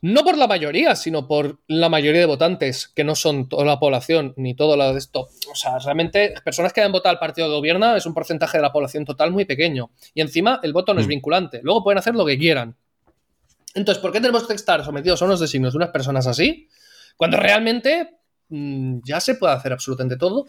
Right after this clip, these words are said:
Speaker 1: Y encima la gente odia los monopolios, pero luego quieren que el Estado se encargue de todo. Coño, es, el Estado es un,
Speaker 2: Hmm,
Speaker 1: es, es un
Speaker 2: claro.
Speaker 1: monopolio. Yo lo que quiero es que haya muchas opciones y cada uno, pues, elija la suya voluntariamente.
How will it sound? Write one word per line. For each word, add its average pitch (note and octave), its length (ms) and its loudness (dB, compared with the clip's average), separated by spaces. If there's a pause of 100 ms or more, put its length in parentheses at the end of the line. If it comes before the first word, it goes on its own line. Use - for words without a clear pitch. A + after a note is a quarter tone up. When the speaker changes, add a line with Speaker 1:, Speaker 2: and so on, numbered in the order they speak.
(140)
Speaker 1:
Y E3+ 80 -2
encima A#3 220 2
la G3+ 80 2
gente A3+ 260 -4
odia E3 180 0
los F3+ 140 0
monopolios, C4+ 540 2
pero E3+ 200 0
luego A3 240 4
quieren A#3+ 180 0
que F#3+ 80 -4
el D#3 40 0
Estado A3 260 0
se - 80 -10
encargue G3 280 -2
de B2+ 100 -4
todo. C#3 380 -6
Coño, F3 280 -2
es, B2+ 140 -6
el B2+ 160 -4
Estado E3 220 0
es F3+ 60 -2
un, G#3+ 100 -6
Speaker 2:
Hmm, G#2+ 160 0
Speaker 1:
es, - 200 -2
es - 0 -
un C#3 160 -2
Speaker 2:
claro. A2 200 4
Speaker 1:
monopolio. C#3+ 500 0 (360)
Yo D#3+ 120 -4
lo E3 60 0
que E3 100 0
quiero G3 160 0
es A3 80 -6
que F3+ 80 -2
haya G3 300 0
muchas C#3 280 -8
opciones B3 540 -4
y C3+ 60 -12
cada B2+ 200 -4
uno, D3 240 0
pues, B3+ 160 -4
elija D3+ 460 0
la F#3+ 100 0
suya G#3 360 0
voluntariamente. D3+ 1040 0